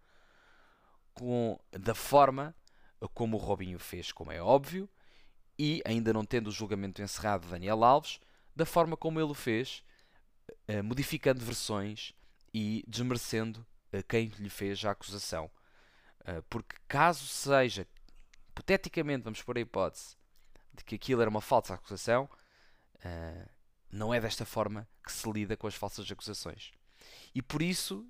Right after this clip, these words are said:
estes casos me doem ainda mais. São capazes de mentir, de inferiorizar a vítima e de a desmentir, mesmo sendo, eles os dois,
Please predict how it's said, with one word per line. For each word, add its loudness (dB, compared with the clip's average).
estes -2
casos 4
me -4
doem 4
ainda 4
mais. 0
São -4
capazes 0
de -10
mentir, -2
de -4
inferiorizar -2
a 0
vítima -4
e -4
de 0
a 4
desmentir, -4
mesmo 0
sendo, -2
eles -4
os -8
dois, -4